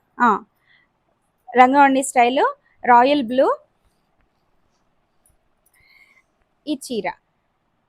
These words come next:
చాలా బాగుంది ఇది కూడా. నేను ఇందులో ఒక కలర్ కుట్టించుకున్నాను యాక్చువల్గా,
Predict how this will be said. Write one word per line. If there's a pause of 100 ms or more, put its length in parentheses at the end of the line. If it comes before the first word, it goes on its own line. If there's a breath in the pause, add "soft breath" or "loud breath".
(380)
చాలా
బాగుంది
ఇది
కూడా. (360)
నేను
ఇందులో
ఒక
కలర్
కుట్టించుకున్నాను
యాక్చువల్గా,